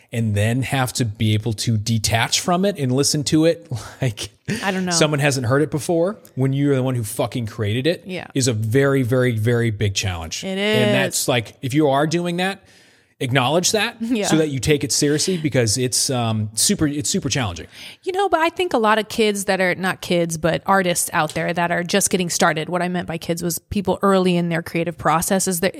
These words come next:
Speaker 2: they're not necessarily getting as deep into the details as we are just 'cause we have, like, twenty years of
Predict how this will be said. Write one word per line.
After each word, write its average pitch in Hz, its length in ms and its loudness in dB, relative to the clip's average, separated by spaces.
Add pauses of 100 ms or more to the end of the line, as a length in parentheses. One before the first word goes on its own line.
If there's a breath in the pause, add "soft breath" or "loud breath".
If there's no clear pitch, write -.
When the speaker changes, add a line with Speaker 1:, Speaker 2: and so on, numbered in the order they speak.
Speaker 2:
they're 240 160 6
not 254 200 4
necessarily 196 1000 4 (300 loud breath)
getting 202 260 4
as 185 120 2
deep 196 180 0
into 190 160 0
the 170 100 -2
details 170 440 0
as 165 120 -4
we 180 200 2
are 214 180 6
just 196 180 -2
'cause 170 160 -2
we 180 160 0
have, 175 180 -2
like, 165 160 -4
twenty 185 360 0
years 165 300 0
of 165 340 -6